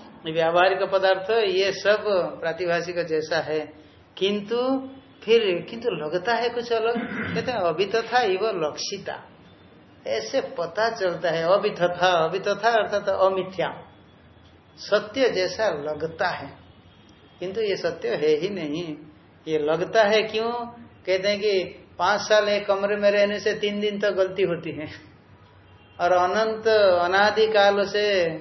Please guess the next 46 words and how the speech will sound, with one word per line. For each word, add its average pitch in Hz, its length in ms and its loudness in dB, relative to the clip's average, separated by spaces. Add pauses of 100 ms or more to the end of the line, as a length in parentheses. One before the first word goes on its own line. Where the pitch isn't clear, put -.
सत्य 185 380 0
मान 180 280 -2
करके 175 280 -6
चलता 165 380 -6
है, 139 320 -8 (1500)
तो 208 80 -4
फिर 214 220 2
ये 208 160 4
तो 214 140 0
गलती 202 280 0
होती 196 300 2
रहेगी। 214 320 4
जिस 180 160 -2
दिन 214 200 0
हम 208 100 0
पहले 202 300 4
बार 190 240 2
वेदांत 185 340 0
सुन 185 260 -4
लेंगे, 185 280 -2
जगत 190 240 2
मिथ्या 190 340 2
हो 180 100 2
जाएगा, 175 300 2
ये 170 120 -2
नहीं 202 200 -4
होगा। 196 280 -8 (840)
तो 170 80 -2
पांच 185 300 0
साल 196 280 4
का 196 160 4
मात्र 185 340 -2
अभ्यास 180 640 4
से 214 140 0
तीन 202 260 -4
दिन 190 180 -6
तक 185 120 2
गलती 170 280 -2
होता 151 400 -4
है, 151 60 -14 (560)
और 190 100 -2
तो 202 260 0
अनादि 208 380 2
काल 208 320 4
का 208 100 2
अभ्यास 196 380 6